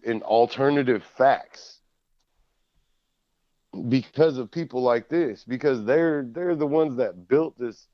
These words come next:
fucking Frankenstein monster of Trump. Like, the, the epitome of all the hate in the world, just hate, hate, hate, hate, hate.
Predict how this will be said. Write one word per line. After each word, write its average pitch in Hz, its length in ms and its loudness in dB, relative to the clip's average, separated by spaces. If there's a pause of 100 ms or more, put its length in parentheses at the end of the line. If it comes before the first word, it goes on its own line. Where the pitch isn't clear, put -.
(100)
fucking 127 380 -6
Frankenstein 135 720 0
monster 117 560 -2
of 87 80 -10
Trump. 127 320 -2 (1800)
Like, 98 260 2
the, 98 340 -2
the 104 180 -2
epitome 123 500 0
of 92 100 -6
all 113 200 2
the 98 120 -2
hate 135 220 -2
in 107 100 -8
the 101 80 -4
world, 104 440 0
just 82 180 -18
hate, - 220 -6
hate, 117 180 -8
hate, 110 220 -6
hate, 107 180 -6
hate. 123 160 -4